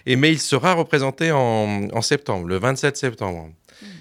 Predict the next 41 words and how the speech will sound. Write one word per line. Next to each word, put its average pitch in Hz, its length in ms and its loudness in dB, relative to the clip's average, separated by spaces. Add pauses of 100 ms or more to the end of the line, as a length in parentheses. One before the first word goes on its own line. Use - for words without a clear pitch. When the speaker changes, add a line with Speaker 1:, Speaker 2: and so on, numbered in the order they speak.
Speaker 1:
Et 107 120 0
il 101 80 -2
y 107 100 2
aura 120 340 4
aussi 120 380 -4
l'organetto, 101 640 -2
bien 90 160 -8
sûr. 110 500 -4
Il 87 60 -10
y 92 80 -2
aura 110 180 0
le 101 100 0
psalterion, 120 840 -2
un 98 100 -2
instrument 98 320 -6
que 104 60 -10
je 95 100 -8
joue 95 120 -6
aussi - 180 -10
très - 200 -10
rarement, 107 280 -4
psalterion, 92 540 -6
avec, 95 280 -4
euh, 85 140 -4 (420)
qu'on 98 120 -10
peut 101 120 -2
jouer 98 180 0
avec 95 200 -2
l'archet, 131 680 0
avec, 90 420 -6
euh, 90 120 -2
une 87 160 -4
plume 123 540 0 (220)
ou 95 140 -2
un, 85 220 -2 (140)
un 71 140 -2
médiator, 92 580 0
un 90 60 -8
plectre. - 500 -8 (920)
Et, 113 260 4
euh, 101 580 2